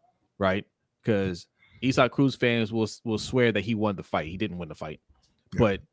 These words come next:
Speaker 1: they will say, "Hey, man, like, we fought that fight close and, and,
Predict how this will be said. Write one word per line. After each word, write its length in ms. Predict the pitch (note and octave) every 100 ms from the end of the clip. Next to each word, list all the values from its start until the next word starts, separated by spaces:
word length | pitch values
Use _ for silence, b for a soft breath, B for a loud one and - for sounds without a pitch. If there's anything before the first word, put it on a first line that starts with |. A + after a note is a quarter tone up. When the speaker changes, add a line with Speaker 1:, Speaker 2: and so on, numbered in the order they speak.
| _ -
Speaker 1:
they 120 | C#3
will 120 | A#2+
say, 260 | - C3+ G#2+
"Hey, 240 | D3 A2+
man, 280 | G#2 G2+ G2
like, 260 | G2 F#2 -
we 140 | G2+ A2+
fought 260 | B2 A2+
that 240 | A#2 A2+ - - _
fight 220 | A#2 G#2+
close 400 | - B2 A#2+ A#2
and, 240 | G#2 F2+ F2
and, 320 | F2+ F2 E2+